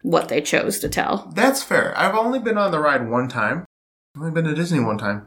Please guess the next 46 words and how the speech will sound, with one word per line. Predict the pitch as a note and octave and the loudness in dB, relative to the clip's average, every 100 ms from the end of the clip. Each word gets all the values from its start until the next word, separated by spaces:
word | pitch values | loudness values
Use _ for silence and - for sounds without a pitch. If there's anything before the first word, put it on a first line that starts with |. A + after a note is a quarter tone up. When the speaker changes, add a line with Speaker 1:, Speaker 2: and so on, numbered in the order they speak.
| - - | -6 -2
Speaker 1:
That's | G#3+ | 0
shocking | - E3+ E3 D3 D#3+ | 2 0 0 -2 -4
to | - | -2
me. | E3+ E3+ - - | -2 -4 -4 2
Speaker 2:
How | G#3+ | 6
is | |
that | C#4+ | 6
shocking? | C#4 - - C#3 - _ - | 4 2 0 -6 -10 _ 0
Speaker 1:
I've | F3 F3 F3 - | 4 4 4 2
been | D#3+ | 2
on | D#3 | 4
the | - | 2
ride, | D#3+ D3+ - - - | 2 2 2 -2 -6
like, | E3+ - - | -6 -6 -6
probably | - E3+ E3+ D#3+ | 0 2 2 2
every | F3+ E3+ D#3+ | 2 2 0
time | D#3 - | 0 -2
I've | - | -2
gone | - | -2
to | D3+ | -2
Disney, | E3 D#3+ - D3 | -2 -2 -2 0
Speaker 2:
Well, | F3 | 0
Speaker 1:
at | F#3 | 0
least | G3+ F3 | -2 0
seven | D#3+ C#3 G#3 | 0 0 0
times. | - D#3+ C#3+ C3+ | 0 2 4 4
Speaker 2:
well, | D3 | 4
girl, | D3+ D#3 | 2 0
Speaker 1:
<laughs> | D3 A#3+ | 2 2
Speaker 2:
I've | D3+ | 2
only | D#3+ E3 E3 | 4 4 2
been | E3 | 2
to | D#3+ | 0
Disney | C#3+ D#3+ E3 | 0 0 0
once, | E3 - - - - - | 0 0 0 -4 -12 -14
so | - F3 D3+ | 0 4 4
I | C3 - | 4 2
can | D#3 | 0
only | D3+ | 2
ride | D3 | 2
the | D3 C#3+ - | 2 0 -2
ride | - D3 D3 | 2 4 6
once. | D3+ C#3+ - - | 4 2 -4 -4
Speaker 1:
Yeah, | B3+ - D3+ - A3 | -2 2 2 0 2
okay, | G3+ G#3 D#3+ D#3 | 2 2 0 -2
okay. | E3 - | -8 -12